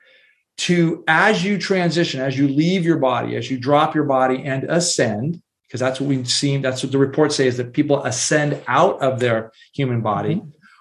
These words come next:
Speaker 1: We have methods that can, uh,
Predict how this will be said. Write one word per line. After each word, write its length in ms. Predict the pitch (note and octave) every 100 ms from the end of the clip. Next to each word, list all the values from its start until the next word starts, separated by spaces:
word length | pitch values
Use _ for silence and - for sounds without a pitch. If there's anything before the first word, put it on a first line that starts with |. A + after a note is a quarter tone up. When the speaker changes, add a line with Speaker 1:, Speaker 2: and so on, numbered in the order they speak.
| _
Speaker 1:
We 340 | B2+ D#3+ A3
have 280 | G#3+ G3+ F3
methods 640 | D#3 C#3+ C#3+ B2+ B2 - _ _ -
that 340 | C3+ C#3+ D3
can, 600 | - D3 C#3 C3 B2+ A#2+ A#2+ _ _ -
uh, 220 | A#2+ A#2